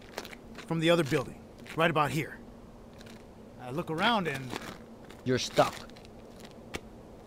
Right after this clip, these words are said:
Speaker 1: Maybe I, maybe I would.
Speaker 2: Yeah?
Speaker 1: Give me a second, I'm thinking.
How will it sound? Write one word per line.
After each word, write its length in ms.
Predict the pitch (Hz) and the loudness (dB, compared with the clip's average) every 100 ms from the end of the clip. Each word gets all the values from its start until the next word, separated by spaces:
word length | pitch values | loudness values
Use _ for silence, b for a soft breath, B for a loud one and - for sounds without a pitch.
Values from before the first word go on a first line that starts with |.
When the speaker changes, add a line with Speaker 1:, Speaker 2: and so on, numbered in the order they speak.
| - | -4
Speaker 1:
Maybe 260 | 143 180 | 2 6
I, 340 | 165 151 143 127 B - | 6 4 0 -4 B -4
maybe 160 | 165 | 6
I 60 | 180 | 8
would. 340 | 170 156 135 - - - - - - - - - - - - - | 8 6 2 -8 -8 -8 -4 -6 -6 -10 -14 -14 -12 -12 -6 0
Speaker 2:
Yeah? 240 | 107 107 151 - - - - - - - | 2 4 2 -2 -12 -14 -16 -16 -16 2
Speaker 1:
Give 100 | 156 | 8
me 60 | 226 | 10
a 40 | |
second, 260 | - 175 135 | 10 6 4
I'm 60 | |
thinking. 300 | 139 180 123 | 4 2 2